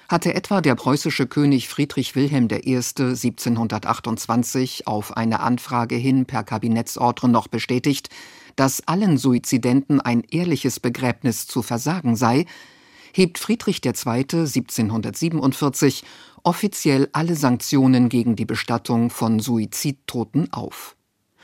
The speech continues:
Zunächst werden Suizidtote in separaten Bereichen auf dem Friedhof, etwa an der Friedhofsmauer, begraben.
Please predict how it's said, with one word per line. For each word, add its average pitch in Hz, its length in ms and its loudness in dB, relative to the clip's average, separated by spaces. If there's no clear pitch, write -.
Zunächst 170 500 2
werden 120 300 4
Suizidtote 135 880 0
in 131 180 4
separaten 123 640 0
Bereichen 120 500 0
auf - 220 -2
dem 113 160 2
Friedhof, 139 560 0
etwa 123 300 2
an 120 180 0
der 143 160 -4
Friedhofsmauer, 117 800 0
begraben. 113 540 -4